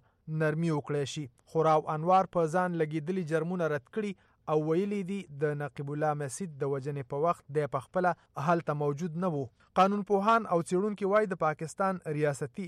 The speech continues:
ادارې د پښتنو په وژنه کې ککړې دي او د راو انوار په څېر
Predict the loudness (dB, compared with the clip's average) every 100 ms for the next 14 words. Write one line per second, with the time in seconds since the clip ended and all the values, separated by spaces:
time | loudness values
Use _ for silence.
0 | -4 0 0 -2 -4 -4 -8 -8 -6 -6
1 | -4 -4 -2 -2 -4 -4 -6 -8 -6 -4
2 | -4 -4 -6 -10 _ _ -4 -2 0 2
3 | 2 2 2 2 2 0 -6 -2 -2